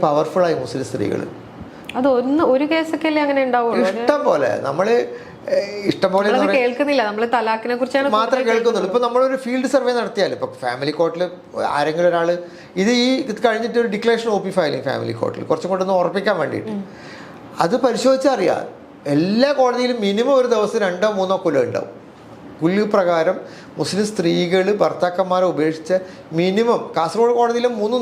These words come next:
Speaker 1: നാലും ഒരു ദിവസം ഉണ്ടാവും. ഒരു ദിവസം എന്ന് പറയുന്ന ഒരാഴ്ചയിൽ ആറ് ദിവസത്തിനിടയിൽ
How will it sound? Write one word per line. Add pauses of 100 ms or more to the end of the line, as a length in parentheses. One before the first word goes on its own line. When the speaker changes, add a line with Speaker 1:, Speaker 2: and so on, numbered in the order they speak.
Speaker 1:
നാലും
ഒരു
ദിവസം
ഉണ്ടാവും. (480)
ഒരു
ദിവസം
എന്ന്
പറയുന്ന
ഒരാഴ്ചയിൽ (220)
ആറ്
ദിവസത്തിനിടയിൽ